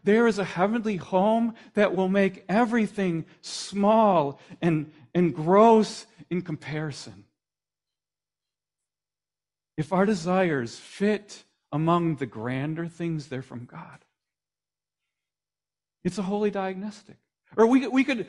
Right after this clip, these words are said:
we could bring this further down to earth for you. Sometimes young people, they wanna know, like, what desires, what, what things they can do, you know what I'm talking about, do when they're dating. And my simple answer is usually this.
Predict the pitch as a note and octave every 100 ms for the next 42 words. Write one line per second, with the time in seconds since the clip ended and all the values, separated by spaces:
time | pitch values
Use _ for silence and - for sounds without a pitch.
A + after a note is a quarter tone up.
0 | - B3+ B3+ G3+ B3 A#3 F3+ - G#3 A3+
1 | B3+ A#3 G#3 G3 F#3+ G3 F#3 F#3 F#3 F3+
2 | E3+ - A3+ C4+ A#3 G#3 E3 G3 G#3 G#3+
3 | F3+ F3 E3+ F3+ F#3+ F#3 F3 E3+ - -
4 | F#3 F3+ F3 A#3+ A#3+ B3+ F#3 G3+ F#3+ E3
5 | C#3+ - G3+ A#3 A3 - - - E3 A3
6 | A3 - A3 B3 A#3+ F#3 G3 G3 E3 C#3+
7 | - F#3+ G#3+ C#3+ A#2 A#2+ D#3+ B2+ B2 C3+
8 | B2+ A3 C3+ C#3 C3 A#2+ G3 G#3 D#3+ C3
9 | A2 A2+ A#2 D#3+ G3 - _ _ _ _
10 | _ _ _ _ _ _ _ _ _ _
11 | _ - G3+ G#3+ G3+ A#3 C4 C4 A3 G3+
12 | G3+ G3 E3 E3+ E3 D#3 C#3 C#3+ A#2+ -